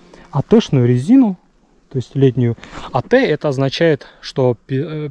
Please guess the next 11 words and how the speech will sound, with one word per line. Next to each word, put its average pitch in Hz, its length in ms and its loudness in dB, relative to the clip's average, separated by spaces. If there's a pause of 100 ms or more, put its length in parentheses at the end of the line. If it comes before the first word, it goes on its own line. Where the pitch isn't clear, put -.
(140)
пятьдесят 131 380 -2
на 127 100 -4
пятьдесят 135 420 -4
примерно 131 580 -2 (380)
соотношение 127 640 -2
бездорожья 143 760 0 (160)
и, 139 360 -2 (240)
а, 131 520 -10
соответственно, 120 920 -8 (600)
асфальтированные 123 680 -2
дороги. 101 420 -6